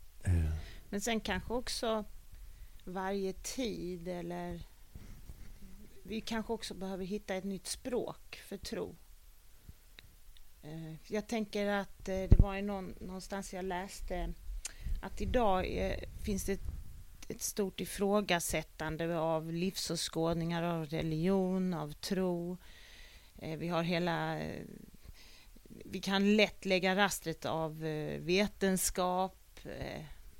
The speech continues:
Speaker 2: och sådär. Så man har liksom berövats sitt språk för denna tro, denna frimodighet, så att säga. Och kanske lämnats lite,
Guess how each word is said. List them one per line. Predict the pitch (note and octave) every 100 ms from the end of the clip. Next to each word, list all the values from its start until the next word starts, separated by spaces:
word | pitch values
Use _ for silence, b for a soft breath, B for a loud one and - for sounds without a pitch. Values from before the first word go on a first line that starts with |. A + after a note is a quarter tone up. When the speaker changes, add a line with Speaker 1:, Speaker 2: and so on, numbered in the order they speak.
| -
Speaker 2:
och | D#3+
sådär. | - F#3 E3+ - b b b b
Så | -
man | A3 A3+
har | A3+
liksom | A3 A3+ G#3
berövats | G#3 A#3 A#3+ E3 C#3+ E3 A3 - - - -
sitt | - G3 -
språk | - - A#3 B3 E3+ F3 -
för | - A#3
denna | A#3+ A#3 F3 D#3+ - - - - -
tro, | - F#3+ F#3 C3+ -
denna | - D#3+ D3+
frimodighet, | - - F3 G3 F#3+ E3 C#3 C#3+ D3 C3+ - - -
så | - - B2+
att | -
säga. | - - C#3+
Och | - F3+ - b b b b b b - - - - -
kanske | G#3 G#3
lämnats | G#3 A3+ F4 G#3 - - -
lite, | A#3 E4+ - -